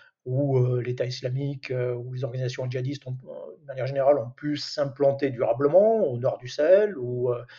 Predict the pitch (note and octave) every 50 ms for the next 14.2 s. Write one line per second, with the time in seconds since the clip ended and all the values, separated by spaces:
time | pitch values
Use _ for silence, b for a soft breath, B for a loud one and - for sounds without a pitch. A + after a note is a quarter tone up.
0 | B B B B _ _ A#2+ B2 B2 B2 C3 D#3+ D#3 D#3 D3+ C#3+ C#3 C3+ - -
1 | C3+ C3 C#3 D3 D3 - _ - C3+ B2+ B2+ B2 B2 - A#2+ A#2+ C3 B2+ A#2+ A#2
2 | A2+ A#2 A#2 B B B B B B B B _ A#2+ A2+ A2+ A2+ A2+ A#2+ A#2+ A#2+
3 | B2 B2 A#2+ A#2 B2 C3 A#2 A#2 B2 A#2+ B2 A#2+ A#2+ B2+ B2+ C3 B2+ A#2 B2+ C#3+
4 | - - - B2 B2 A#2+ A2+ A2+ G#2+ G#2+ G#2 G#2+ A#2 B2 - _ - A3 C#3+ C3
5 | C3+ B2+ - - _ A#2+ A#2 A#2 A#2 A#2+ A2+ A#2+ B2 B2+ B2 A#2+ A2 - - C#3
6 | D3 F#3+ A3+ A#3+ B B B B B B B B B2+ B2 A#2+ A#2 A#2+ A#2 A2+ A2+
7 | C3 C3 B2+ - D3+ C#3+ E3 A3 G3 E3 D3 - C3+ D3 F3 F3 - - C3+ C3
8 | C3 B2+ B2 A#2+ G#2 - - - B2+ - - B2+ D3+ D3+ D3 - - - - -
9 | - - A#2 A#2 A#2+ C#3 C#3 B2 A#2 B2 C3+ C3+ B2+ - - A2+ C3+ C#3 C#3 C3+
10 | B2+ A#2+ A#2+ A#2+ A#2 B2 A#2+ B2+ B2 B2 B2+ C3 C3 B2+ B2+ - - - C#4+ -
11 | - C3+ C#3 D3+ C#3+ C#3 A#2+ - - - A2+ A#2 - - D#3 E3 D#3+ D#3 C#3 -
12 | A#2+ B2 B2 A#2 A2+ A2+ A2+ _ - D#2+ C2 - C2+ - - - _ - B2 -
13 | - B2+ A#2 - - D3 B2+ B2 B2+ B2 C#3+ - C3+ C#3 B2+ B2+ D#3 D3+ D3 -
14 | E3+ - A#2+